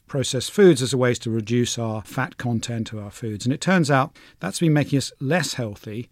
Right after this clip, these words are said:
and all the recent studies are suggesting that that advice is patently wrong and needs to be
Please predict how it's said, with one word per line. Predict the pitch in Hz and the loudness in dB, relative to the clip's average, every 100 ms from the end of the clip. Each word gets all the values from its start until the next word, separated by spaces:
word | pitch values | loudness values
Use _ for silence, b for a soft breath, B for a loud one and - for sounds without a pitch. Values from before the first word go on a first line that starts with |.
| - | -8
and | 131 131 131 - - | -4 0 0 -2 -4
all | 156 147 | -2 0
the | 139 | 4
recent | 151 170 - | 4 4 0
studies | - - 127 117 107 | -4 -2 -2 -2 -4
are | |
suggesting | - 117 110 120 - 120 117 | -6 -4 -2 -4 -4 -4 -4
that | 135 | -4
that | 131 | -6
advice | 120 101 120 117 - - | -6 -6 -4 -4 -6 -10
is | 120 | -12
patently | - 127 123 127 | -4 -2 0 0
wrong | 117 127 110 | 0 0 0
and | 110 | -2
needs | 117 120 - | -2 -2 -6
to | - | -10
be | 101 107 104 | -8 -8 -8